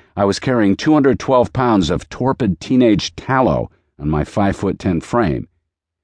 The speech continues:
I wanted to be built like a basketball player, but instead I was built like the basketball. And I paid for it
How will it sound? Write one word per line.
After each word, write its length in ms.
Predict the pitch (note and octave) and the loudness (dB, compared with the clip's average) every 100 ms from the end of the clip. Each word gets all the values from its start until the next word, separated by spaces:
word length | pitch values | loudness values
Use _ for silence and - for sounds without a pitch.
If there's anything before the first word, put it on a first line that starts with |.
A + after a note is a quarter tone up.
| - | -4
I 60 | G2 | 0
wanted 340 | G2+ E3+ A2+ G#2 | 4 4 4 2
to 80 | |
be 120 | E2+ F2+ | 0 2
built 240 | A#2 - | 2 2
like 180 | A2 F#2+ | 0 0
a 60 | |
basketball 500 | F2+ D3+ - D#2 D#2 | 0 0 0 -2 -2
player, 400 | - F2 B1+ A1 _ _ _ _ _ - | -2 -2 -2 -6 _ _ _ _ _ -6
but 100 | F2+ | -4
instead 340 | F2 E3 B2+ | 0 2 4
I 100 | F2 | 4
was 160 | E2 D2 | 2 0
built 240 | F#2 F2+ | 0 2
like 200 | F#2+ - | -2 -2
the 100 | G2 | 0
basketball. 760 | C3 C3+ - - F2 B1+ - _ _ _ _ _ _ _ - | 2 0 -2 -6 -4 -4 -6 _ _ _ _ _ _ _ -8
And 140 | E2+ | 0
I 100 | A#2+ | 0
paid 360 | - - C#3+ G#2 | 2 0 0 0
for 220 | F#2 D2+ | 0 -2
it 120 | B1 | -2